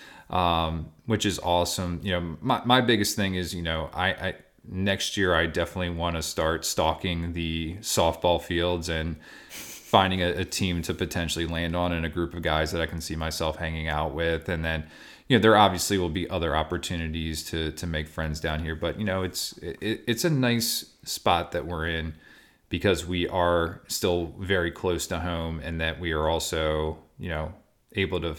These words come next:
to, to meet some new people who are like-minded down our way. Yeah, obviously, if we were, if we would have moved to Oregon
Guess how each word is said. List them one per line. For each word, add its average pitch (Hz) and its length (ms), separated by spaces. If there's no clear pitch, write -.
to, 82 360
to - 120
meet 85 200
some 80 180
new 80 140
people 82 340
who 82 120
are 78 120
like-minded 78 640
down 78 480
our 90 220
way. 78 340
Yeah, 117 100
obviously, 98 520
if 82 120
we 98 160
were, 87 400
if 95 140
we 104 100
would 95 140
have 87 80
moved 87 280
to 90 80
Oregon 90 640